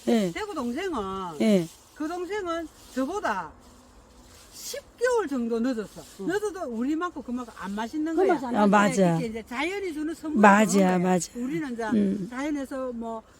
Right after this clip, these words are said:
Speaker 2: 별빛, 달빛, 햇빛,
Speaker 1: 예.
Speaker 2: 바람, 공기,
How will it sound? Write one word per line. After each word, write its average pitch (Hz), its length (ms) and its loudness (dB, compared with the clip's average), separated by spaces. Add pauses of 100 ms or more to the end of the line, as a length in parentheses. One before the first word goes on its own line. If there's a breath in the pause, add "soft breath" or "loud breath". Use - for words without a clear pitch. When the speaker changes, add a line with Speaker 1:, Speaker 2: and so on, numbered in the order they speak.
(140)
Speaker 2:
별빛, 214 680 -6 (120)
달빛, 233 760 -8 (100)
햇빛, 254 400 -10
Speaker 1:
예. 294 540 4
Speaker 2:
바람, 247 500 -6
공기, 277 720 -6